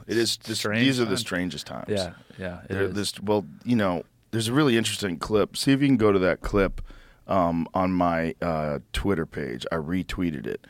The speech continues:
Speaker 1: There's a guy named Terence McKenna who's this, like, psychedelic bard slash philosopher who
Speaker 2: Mm-hmm.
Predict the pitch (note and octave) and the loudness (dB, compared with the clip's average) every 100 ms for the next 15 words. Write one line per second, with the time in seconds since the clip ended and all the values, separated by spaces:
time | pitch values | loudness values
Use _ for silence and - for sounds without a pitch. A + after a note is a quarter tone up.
0 | - - - - B2+ C#3+ G3 F#3 G2+ - | -20 -20 -20 -6 -4 2 4 4 0 -2
1 | A#2 G#2+ G2+ - E2+ - F#2+ D#2 A1+ D#2+ | -2 0 -2 -6 -6 -2 -2 -2 -4 -6
2 | D2+ D#2 - D2+ C#2 - E2+ D#2+ D#2 D#2+ | -6 -6 -6 -6 -6 -4 -4 -4 -4 -4
3 | D#2 C#2 C#2+ D2 D2 C2+ C#2 B1 - D#2+ | -4 -6 -8 -4 -4 -4 -6 -8 -10 -6
4 | C#2+ D2 - - D2+ D2 D2 D2 D2 - | -4 -4 -8 -8 -6 -4 -6 -10 -12 -8
5 | A#1+ - F2+ E2 G#2+ | -8 -8 -6 -4 -4